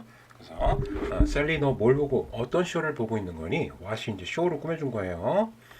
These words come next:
"I'm watching the Psy-, 음, Magic Show." 여기 사이언스를 줄임말인 것 같아요. 사이언스 매직 쇼. 과학 마술 쇼를 보고 있는 중이야.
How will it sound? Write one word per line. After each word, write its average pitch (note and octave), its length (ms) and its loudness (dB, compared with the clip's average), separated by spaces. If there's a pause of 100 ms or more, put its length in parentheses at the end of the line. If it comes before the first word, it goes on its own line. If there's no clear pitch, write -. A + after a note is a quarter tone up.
(320)
"I'm A2+ 280 4
watching C#3+ 440 2
the A#2 160 0
Psy-, D3+ 960 4 (340)
음, F#2+ 440 -4
Magic B2+ 480 4
Show." G2 520 -4 (600)
여기 F#2+ 120 -10
사이언스를 F3+ 540 6
줄임말인 F3 500 4
것 F2+ 80 -8
같아요. E2 580 -6
사이언스 A#2 460 -2
매직 G#2+ 320 -4
쇼. - 240 -6 (420)
과학 C3+ 420 2
마술 G2 640 -2
쇼를 G3 500 2
보고 C#3+ 300 -2
있는 C#3 260 -2
중이야. F2+ 720 -8